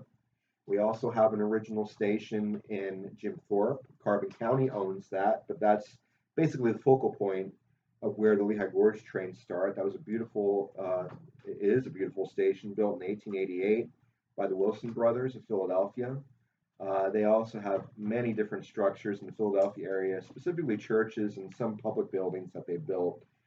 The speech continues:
in their time. Um, there's also Tamaqua Station was built the same year the original Reading Outer Station was built in eighteen seventy-four. Tamaqua Station is a miracle that it survived. Uh, there was a nonprofit group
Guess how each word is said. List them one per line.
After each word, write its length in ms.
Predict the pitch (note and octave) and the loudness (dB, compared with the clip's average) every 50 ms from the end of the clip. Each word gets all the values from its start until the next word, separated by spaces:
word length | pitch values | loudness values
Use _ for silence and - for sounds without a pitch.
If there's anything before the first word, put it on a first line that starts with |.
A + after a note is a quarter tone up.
| _ _ _ _ _ _ - | _ _ _ _ _ _ -8
in 120 | A2 G2 | -8 -4
their 180 | F#2+ F#2+ F2+ F2 | -4 -2 -4 -4
time. 500 | - - G2 F2+ F2 F2 E2+ F2 G2 G#2 - _ _ _ _ _ _ _ _ _ _ _ _ _ _ - | -6 -4 -4 -2 -2 -2 -4 -4 -6 -8 -14 _ _ _ _ _ _ _ _ _ _ _ _ _ _ -4
Um, 460 | G#2+ G2+ G2 G2 G2 G2 G2 F#2+ F#2 - - - - - - | -2 0 2 2 0 0 -4 -10 -16 -18 -20 -20 -16 -6 -2
there's 200 | G#2+ G2 G2+ B2+ | -2 -2 2 4
also 300 | B2 C3 C3 C3 - - | 4 4 4 2 -2 -10
Tamaqua 500 | - - - - B2+ C#3 C#3 - C#3 - | -10 -4 0 2 2 2 2 2 -2 -2
Station 400 | - - G2 F#2 F2+ - G#2 G2 | 0 0 0 0 0 -2 -6 -8
was 120 | F#2+ F2+ | -8 -6
built 320 | - - G#2+ G2+ G2+ G2+ - | -2 0 0 0 0 -2 -6
the 80 | G2+ | -12
same 240 | - - A#2+ A2+ A2 A2+ | -4 -2 -2 -2 0 2
year 120 | A2 G#2+ | 2 2
the 80 | G2+ G2+ | 2 2
original 520 | F#2+ F#2 F#2 G#2 A2 A#2 A2+ G#2 G2 F#2+ | 0 2 4 2 2 2 2 -2 -2 0
Reading 280 | G2+ G#2 G2+ G2 G2 G2 | 2 2 2 0 0 0
Outer 180 | F#2+ F#2+ F#2 | 0 -2 -2
Station 480 | F2+ - - G#2+ G#2 A2 - - - F2+ | -4 -2 0 2 2 2 -2 -4 -10 -10
was 140 | F#2 F2 - | -10 -10 -6
built 260 | - F#2 F2+ F2 E2 F2+ | -6 -4 -4 -4 -4 -4
in 60 | F#2+ | -6
eighteen 320 | G2+ G2+ - - G2 F#2 | -6 -6 -6 -10 -12 -12
seventy-four. 800 | - - G#2+ F#2 F2+ F2+ F2 - - A2+ - - - - - - _ _ _ _ _ _ _ _ _ _ _ _ _ | -6 -6 -6 -6 -4 -8 -12 -8 -4 -2 0 0 -2 -4 -6 -12 _ _ _ _ _ _ _ _ _ _ _ _ _
Tamaqua 440 | - A2+ A2 A2 B2+ C3+ C3+ C3+ A#2 A2 | -4 2 6 6 6 6 6 4 0 0
Station 560 | - - A#2+ A2+ A2+ G#2+ - - G#2+ G#2 G#2 | 2 2 2 4 4 2 -2 -4 -4 -4 -2
is 340 | A2+ G#2+ G2 G2 G2+ - _ _ _ _ _ - | 0 2 2 2 2 -2 _ _ _ _ _ -8
a 60 | A2 | -4
miracle 520 | G2 G#2 G#2+ G#2+ G#2+ G2 - - F#2 F2+ F2+ | 0 4 4 4 4 4 0 0 -2 -2 0
that 200 | F#2+ F#2+ F#2 F#2+ | 2 2 2 0
it 120 | F#2+ - | -2 -6
survived. 720 | - - F2+ F2 F2+ E2 D#2+ D#2+ E2 F2 F#2 - - _ - - - | -4 -4 -2 -2 0 0 2 2 2 0 -2 -6 -10 _ -20 -16 -10
Uh, 280 | F#2+ F2+ F2+ F2+ F2+ F2+ F#2 | -8 -4 -2 -2 -2 -2 0
there 120 | G2+ G2 | 2 2
was 100 | F#2+ F#2 G#2 | 0 0 -2
a 20 | |
nonprofit 680 | G2+ G#2+ G#2 G#2 G#2 - - A2 G#2+ G#2 G#2+ - G#2+ G2+ | -2 0 0 0 -2 -2 2 4 4 4 2 -4 -10 -6
group 280 | - G2 G2 G2 - | 0 2 2 2 2